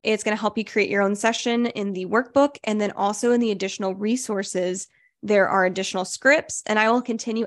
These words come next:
adding more and more to that section as it goes on. And then I will see you all face-to-face virtually on September first,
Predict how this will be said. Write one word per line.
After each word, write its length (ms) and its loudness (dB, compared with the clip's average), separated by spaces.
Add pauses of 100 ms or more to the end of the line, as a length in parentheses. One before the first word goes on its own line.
adding 360 0
more 360 0
and 160 -6
more 220 -2
to 160 -10
that 200 -2
section 460 -4
as 220 -4
it 100 -4
goes 200 -2
on. 280 2 (560)
And 120 4
then 140 2
I 200 -4
will 180 -8
see 320 -2
you 140 2
all 500 0 (340)
face-to-face 640 0
virtually 580 -2 (320)
on 340 4
September 400 -2
first, 480 0